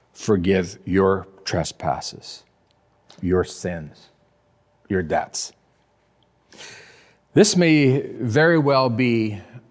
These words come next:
one of the most impossible things that Jesus tells us to do. And I'm gonna tell you, as I've said before,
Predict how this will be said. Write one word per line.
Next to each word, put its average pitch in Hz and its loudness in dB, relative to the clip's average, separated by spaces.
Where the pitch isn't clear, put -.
one 127 2
of 120 -2
the 113 0
most 113 0
impossible 101 0
things 101 -2
that 92 0
Jesus 95 -6
tells 87 -8
us 82 -20
to - -20
do. 85 -10
And 117 0
I'm 120 2
gonna 131 2
tell 151 0
you, 208 4
as 104 -2
I've 113 0
said 131 0
before, 127 0